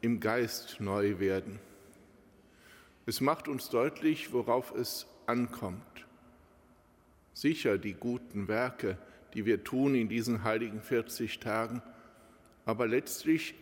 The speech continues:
sollen sie und können sie bewirken, dass unser Geist sich erneuert,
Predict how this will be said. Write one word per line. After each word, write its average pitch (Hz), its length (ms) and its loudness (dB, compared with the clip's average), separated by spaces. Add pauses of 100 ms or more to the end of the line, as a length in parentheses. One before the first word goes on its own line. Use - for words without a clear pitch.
sollen 120 480 2
sie 147 160 2
und 120 240 2
können 147 340 2
sie 113 160 -2
bewirken, 110 680 0 (760)
dass 120 200 -2
unser 131 360 4
Geist 135 560 0
sich 104 400 -4
erneuert, 98 580 -4